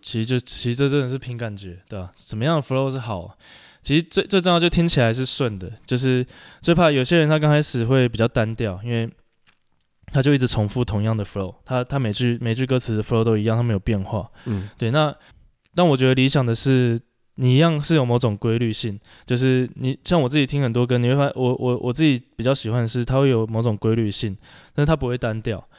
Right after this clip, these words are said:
Speaker 1: 它，它有某种规律性，让你听起来有一种和谐感，但是，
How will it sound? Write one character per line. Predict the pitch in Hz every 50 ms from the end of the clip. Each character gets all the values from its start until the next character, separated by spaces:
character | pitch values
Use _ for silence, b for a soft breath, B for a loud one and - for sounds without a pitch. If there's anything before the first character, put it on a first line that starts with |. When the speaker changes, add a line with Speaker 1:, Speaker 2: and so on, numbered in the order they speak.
| b b b b
Speaker 1:
它， | - 143 139
它 | - 170 160
有 | 156 139
某 | 123 117
种 | 120 123 113 110
规 | - 139
律 | 143 143
性， | 139 147
让 | 139 139
你 | 120
听 | 110 135 131
起 | 127 -
来 | 113 107
有 | 110
一 | 113
种 | 113 110 104
和 | 98 104 107
谐 | 107 - - 98 98
感， | 98 104 92 87 95
但 | 110 120 120
是， | 113 131 123 120 113 113